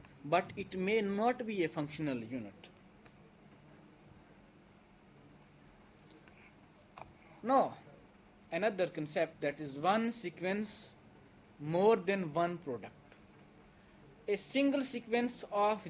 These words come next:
gene may lead to the production of more than one product. How this can happen?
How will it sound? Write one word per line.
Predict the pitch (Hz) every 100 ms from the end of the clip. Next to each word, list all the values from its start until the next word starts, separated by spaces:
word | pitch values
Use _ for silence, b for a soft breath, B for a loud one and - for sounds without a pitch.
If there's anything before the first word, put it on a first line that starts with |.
| 143
gene | 147 190 202 226 220 - -
may | 170 190 254 294
lead | 240 226 -
to | 202 202
the | 196
production | 196 175 165 - 196
of | 175 175 175
more | 160 160
than | 151 165 160
one | 147 151
product. | 143 113 113 - - - - - -
How | - 185 220 247
this | 214 -
can | 220 202
happen? | 185 190 208 247